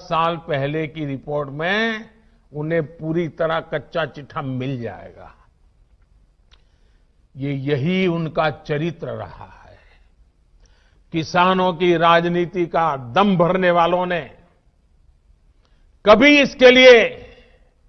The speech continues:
आंदोलन नहीं किया, प्रदर्शन नहीं किया।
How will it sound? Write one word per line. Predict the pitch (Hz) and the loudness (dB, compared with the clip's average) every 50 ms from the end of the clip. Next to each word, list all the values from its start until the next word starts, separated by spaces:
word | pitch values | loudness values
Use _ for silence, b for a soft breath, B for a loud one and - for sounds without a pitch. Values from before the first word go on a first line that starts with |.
| _ _ _ _ _ _ _ _ _ - | _ _ _ _ _ _ _ _ _ -2
आंदोलन | 143 156 175 180 180 185 196 196 208 208 202 | 0 0 0 2 2 4 4 4 4 4 4
नहीं | 202 196 196 214 220 | 2 4 4 2 2
किया, | - 208 226 226 220 208 - | 2 4 6 6 6 6 2
प्रदर्शन | - - 185 190 185 220 208 156 190 214 208 | 0 -4 -4 -2 0 -2 -2 0 -2 0 2
नहीं | 202 202 214 233 226 | 2 2 2 2 0
किया। | 233 247 247 247 226 214 | 0 0 2 2 2 0